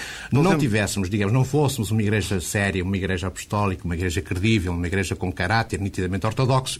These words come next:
Speaker 2: naturalmente que o Patriarcado de Moscovo não convidaria o Primaz de Portugal para estar presente numa festa de âmbito internacional,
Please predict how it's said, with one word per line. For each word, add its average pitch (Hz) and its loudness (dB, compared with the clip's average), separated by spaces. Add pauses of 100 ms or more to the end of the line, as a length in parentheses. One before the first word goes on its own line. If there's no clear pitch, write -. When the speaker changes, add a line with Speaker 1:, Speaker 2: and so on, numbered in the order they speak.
Speaker 2:
naturalmente 98 0
que - -6
o 90 -6
Patriarcado - -8
de 87 -6
Moscovo 98 -4 (260)
não 120 4
convidaria 87 0
o - -2
Primaz 87 -2
de - -14
Portugal 87 -4 (240)
para 104 0
estar 95 0
presente 92 -2
numa 104 2
festa 85 -2
de 85 -4
âmbito 90 -2
internacional, 87 -4